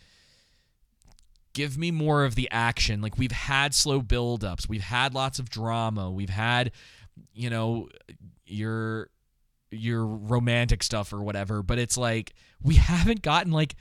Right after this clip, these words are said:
a ton of the other side of what that, the, the Last of Us games were, which was getting into these,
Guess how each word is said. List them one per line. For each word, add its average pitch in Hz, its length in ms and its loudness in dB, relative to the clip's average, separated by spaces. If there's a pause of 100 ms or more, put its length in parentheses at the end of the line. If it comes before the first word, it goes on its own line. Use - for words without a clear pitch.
(180)
a 147 140 0
ton 156 560 4 (100)
of 135 580 2 (1000)
the 147 180 -2
other 156 260 4
side 151 300 6
of 135 100 0
what 123 260 2
that, 123 180 2 (120)
the, 123 220 2
the 120 120 -2
Last 127 240 2
of 127 40 -4
Us 120 80 -2
games 131 260 2
were, 190 240 2
which 143 200 0
was 131 340 2 (1000)
getting 147 280 4
into 143 260 2
these, 120 260 -2